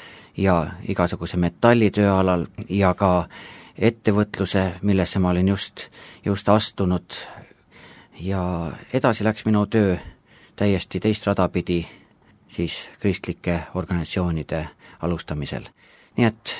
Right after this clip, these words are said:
kõigepealt siis noorte missioon Eestisse luua, gospelfestivalid olid sel alal üheks nagu lipulaevaks. Kord aastas festival, mis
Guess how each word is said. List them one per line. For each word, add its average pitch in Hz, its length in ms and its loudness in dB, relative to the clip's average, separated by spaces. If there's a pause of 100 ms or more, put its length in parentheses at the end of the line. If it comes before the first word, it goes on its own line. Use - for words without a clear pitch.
(180)
kõigepealt 90 480 -2
siis 92 160 -2
noorte 107 320 4
missioon 113 480 4
Eestisse 98 560 -2
luua, 98 400 2 (240)
gospelfestivalid 95 1040 0
olid 85 260 -4
sel 90 460 -2 (100)
alal 87 300 0 (600)
üheks 95 500 0 (180)
nagu 85 200 -4
lipulaevaks. 92 880 2 (340)
Kord 90 240 -2
aastas - 640 -4 (320)
festival, 90 640 2 (340)
mis - 520 -2